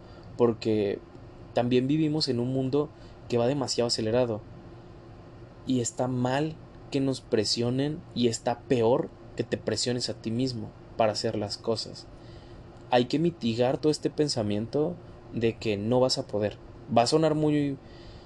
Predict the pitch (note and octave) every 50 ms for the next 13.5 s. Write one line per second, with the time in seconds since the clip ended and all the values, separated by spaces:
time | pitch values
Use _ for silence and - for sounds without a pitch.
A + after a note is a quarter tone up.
0 | - - - - - - - - - D#3+ C#3+ C#3+ C#3 C#3 C#3 C3+ C#3 C3 C3+ C#3+
1 | D3 C#3+ C#3 C3+ B2 A#2 A2+ G#2+ G#2 G2+ G2 F#2+ F#2+ G2 - - - - - -
2 | - - - - - - - - - - - - - - - - B2 B2 B2 A#2
3 | A2+ A2 G#2+ G2+ - - G#2 G#2+ A2+ B2 C3+ C#3 C3+ B2+ - - A#2+ A2+ A2+ G#2+
4 | G#2 G2+ G2+ G2+ G2+ - - - - - F3+ F#3 F3+ - - E3 - - - -
5 | - B2+ C#3 C#3+ D3 C#3+ C3 C3 C3 C#3 D3 D3 - - A#2+ B2 B2+ - - A#2
6 | G#2+ G2+ F#2+ B2 D3+ D#3 D3 B2+ - C3 - - D3 - - D3 D3 D3 D3 C#3+
7 | C#3 C#3+ C#3 B2 A#2+ A#2+ A#2+ - - - D3+ D3+ D3+ - - - - - - -
8 | - - - - - - - - A#2+ A2+ A#2 - A2 G#2+ G#2 G#2 G#2+ G#2 - C#3+
9 | C3+ A#2+ - - - G#2+ G#2 B2+ B2 C3 C3+ - - - - - - - - -
10 | A2 G#2+ A2+ A2+ B2+ B2+ - A#2+ - - - A#2+ A#2+ B2+ B2+ B2 A#2+ - - G#2
11 | G#2 A2 A2+ B2+ C3+ - - - - - - - A#2 - - - G#2 - - -
12 | A#2+ A#2 A2+ - B2 A#2 - B2+ B2 A#2 A#2 A2 G#2 - - G#2 G#2+ G#2+ - G#2
13 | - - A#2 A2 G2+ F#2 F2 - -